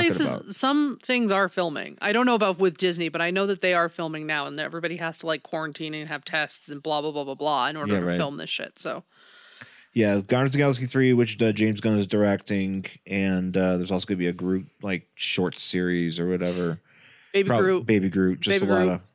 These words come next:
Speaker 1: of, just a lot of probably fun little
Speaker 2: Is that animated or?
Speaker 1: I don't know. I think it's just good. I think it's gonna be live action.
Speaker 2: Okay.
Speaker 1: Maybe he'll hang out with Baby Yoda. Who knows?
Speaker 2: <laughs>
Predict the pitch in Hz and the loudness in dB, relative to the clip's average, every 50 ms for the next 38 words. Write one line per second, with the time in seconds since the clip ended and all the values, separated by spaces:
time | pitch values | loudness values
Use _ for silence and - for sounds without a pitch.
0 | _ - - _ - - - - _ - 139 131 139 131 127 117 113 104 - - | _ -20 -20 _ -20 -20 -20 -14 _ -2 2 4 6 6 6 4 2 0 -4 -12
1 | - - - 143 120 101 - - - - - - 127 117 113 113 113 113 113 113 | -16 -4 0 0 0 0 -2 -4 -14 -8 0 0 2 2 2 2 2 4 4 6
2 | 110 107 104 104 101 101 98 98 98 95 _ _ _ _ _ _ 226 214 311 330 | 6 6 6 6 4 2 0 -4 -8 -12 _ _ _ _ _ _ -2 0 0 2
3 | 262 247 240 262 294 285 311 320 330 339 339 339 277 214 196 185 175 175 175 180 | 2 0 0 2 2 2 2 2 2 0 0 0 0 0 0 0 0 -2 0 2
4 | 202 233 247 240 220 208 151 120 120 185 175 160 147 147 135 127 135 82 170 160 | 2 4 4 4 6 6 4 4 4 2 2 2 2 0 0 0 -2 -2 0 2
5 | 190 170 151 135 127 127 117 110 107 110 101 95 87 82 - - _ _ _ _ | 2 2 2 2 2 2 2 4 4 4 4 4 2 -2 -8 -12 _ _ _ _
6 | - 104 98 90 90 90 95 95 - - 95 101 104 107 _ _ _ _ _ _ | -4 -2 0 0 0 0 -2 -2 -4 -6 -8 -8 -8 -14 _ _ _ _ _ _
7 | - 196 - 214 175 160 - _ _ _ _ _ 135 135 127 131 113 113 120 113 | -6 -4 -4 -4 -8 -8 -10 _ _ _ _ _ 0 2 4 4 4 4 4 4
8 | 110 104 90 104 104 95 92 95 95 98 101 101 95 104 107 101 101 98 95 101 | 4 4 4 4 4 4 4 2 4 4 2 0 0 -2 -4 -4 -4 -6 -6 -8
9 | - - _ _ - 247 | -12 -16 _ _ -6 -4